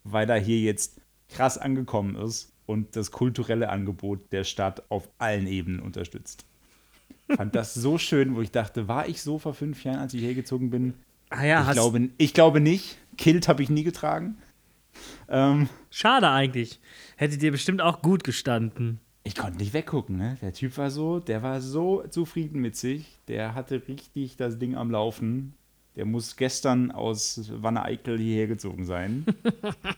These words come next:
Speaker 1: Und war einfach wahnsinnig zufrieden, dass er auch diese Toleranz jetzt zeigen kann und dem komischen Rumänen, der da irgendwie mit hundertzwanzigtausend Dezibel seine Box noch weiter kaputt macht, äh, da zwei Euro gibt. Fand ich sehr schön.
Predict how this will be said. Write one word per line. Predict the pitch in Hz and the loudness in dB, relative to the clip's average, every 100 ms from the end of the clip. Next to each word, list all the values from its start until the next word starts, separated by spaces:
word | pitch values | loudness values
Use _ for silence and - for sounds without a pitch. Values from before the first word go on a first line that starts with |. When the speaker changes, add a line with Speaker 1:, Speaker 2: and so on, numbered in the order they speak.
| - - - 165 _ _ _ _ - | -10 -12 -12 -16 _ _ _ _ -4
Speaker 1:
Und | 135 123 | -2 0
war | 117 113 | 2 2
einfach | 113 113 113 117 120 | 2 0 0 0 -2
wahnsinnig | 117 120 123 139 127 127 123 | -4 0 0 0 0 -2 -2
zufrieden, | 123 107 117 113 | -8 -6 -4 -2
dass | 107 104 | -2 -2
er | 113 | -2
auch | 113 95 | -2 -4
diese | 101 92 | -4 -6
Toleranz | - 101 104 101 160 226 | -4 2 2 4 4 4
jetzt | 220 165 - | 0 -4 -2
zeigen | 123 101 110 | 0 2 0
kann | 107 110 131 | -2 0 -2
und | 135 123 | -4 -4
dem | 110 113 | -4 -4
komischen | 110 117 127 110 117 | -4 -4 -2 -4 -6
Rumänen, | 107 113 117 135 147 | -2 -2 0 -2 -2
der | 139 110 | 0 0
da | 113 113 | 2 0
irgendwie | 120 117 123 110 110 113 113 - _ _ - | -2 -4 -4 -2 0 0 -4 -14 _ _ -10
mit | 110 113 | -6 -6
hundertzwanzigtausend | 117 104 131 120 117 120 117 113 117 113 113 | -8 -6 -4 -4 -4 -2 -2 -2 0 0 0
Dezibel | 117 113 123 113 | -2 -2 -4 -2
seine | 110 110 107 | 0 2 2
Box | 117 - | 0 2
noch | 117 | 2
weiter | 107 127 180 | 4 4 2
kaputt | 127 - 104 | 0 -2 -2
macht, | 104 151 - - - - - | -2 -4 -8 -20 -20 -20 -14
äh, | 110 113 113 113 117 120 | -8 -4 -2 0 0 -2
da | - 143 | -4 -6
zwei | - | -6
Euro | 190 196 123 | -8 -8 -10
gibt. | 98 - _ _ _ | -12 -16 _ _ _
Fand | 123 | -12
ich | 139 | -10
sehr | 160 | -10
schön. | 160 143 | -10 -12